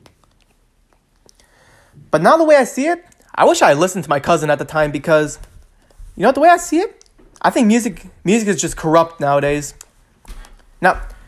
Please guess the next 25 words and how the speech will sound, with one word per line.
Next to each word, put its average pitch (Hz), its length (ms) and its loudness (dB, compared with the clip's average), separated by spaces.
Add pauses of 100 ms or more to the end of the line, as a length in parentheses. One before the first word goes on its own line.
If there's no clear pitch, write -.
(600)
now 160 80 -2
I 226 100 4
remember, 269 300 4
okay? 208 360 0 (440)
<laughs> 143 240 -8 (1300)
Now, 151 100 2
one 339 200 4
thing 359 160 -2
that 247 140 6
actually 262 180 -4
got 240 140 0
me 233 120 -2
out 208 160 2
of, 151 200 -6
uh, 139 240 -8 (600)
that 165 80 0
was 175 100 2
actually 226 220 2
a 151 40 2
wake-up 190 320 0
call 170 160 0
for 170 100 -10
me 190 160 -4
was, 156 260 0
um, 143 300 -6